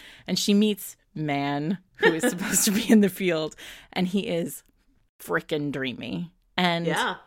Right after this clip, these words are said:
Speaker 2: And he's so instantly into her, and I love
Speaker 1: Oh,
Speaker 2: that.
Speaker 1: he just loves her. He's, like, instantly into her. It's amazing. And he, because it's Sierra Simone, that's not enough. Um,
Speaker 2: No, of course not.
Speaker 1: this,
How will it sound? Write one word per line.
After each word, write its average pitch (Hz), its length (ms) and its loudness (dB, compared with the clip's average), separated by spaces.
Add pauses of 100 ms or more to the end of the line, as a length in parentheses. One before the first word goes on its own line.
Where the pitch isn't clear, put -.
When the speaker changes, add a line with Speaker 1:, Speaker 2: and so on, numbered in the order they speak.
(440)
Speaker 2:
And 262 120 6
he's 330 220 4
so 381 300 6
instantly 254 760 4
into 202 220 2
her, 175 240 2
and 165 180 -2
I 175 120 -2
love 156 340 -4
Speaker 1:
Oh, 175 140 2
Speaker 2:
that. 139 300 -2
Speaker 1:
he 185 200 -4
just 180 340 -8
loves 170 320 0
her. 135 220 -4
He's, 165 240 -6
like, 151 260 -6
instantly 180 560 -2
into 143 240 -10
her. 131 220 -6
It's - 260 -10 (120)
amazing. 156 760 -4 (440)
And 190 220 0
he, 185 100 -6
because 208 380 -2
it's 202 160 -6
Sierra 175 280 0
Simone, 226 360 4
that's 180 260 2
not 147 240 0
enough. - 540 -10 (300)
Um, 156 260 0
Speaker 2:
No, 165 120 -4
of - 200 -14
course 226 240 0
not. - 140 -6
Speaker 1:
this, 294 340 2